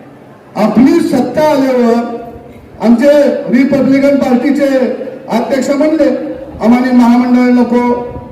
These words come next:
आम्हाला आमदारकी नको, आम्हाला खासदारकी नको." गड्या नको म्हणायचं नाही, ही पण द्यायला बसली तुम्ही.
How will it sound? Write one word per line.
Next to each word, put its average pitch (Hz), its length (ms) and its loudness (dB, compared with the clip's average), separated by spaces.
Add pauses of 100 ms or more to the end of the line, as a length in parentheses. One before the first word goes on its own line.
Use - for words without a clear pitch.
(260)
आम्हाला 240 360 2
आमदारकी 240 460 0
नको, 240 680 -2 (240)
आम्हाला 247 300 0
खासदारकी 240 680 -2
नको." 240 600 -2 (160)
गड्या 240 240 0
नको 254 280 0
म्हणायचं 247 460 0
नाही, 233 280 2
ही 240 120 -2
पण 262 260 -4
द्यायला 254 260 -2
बसली 247 340 0
तुम्ही. 240 500 0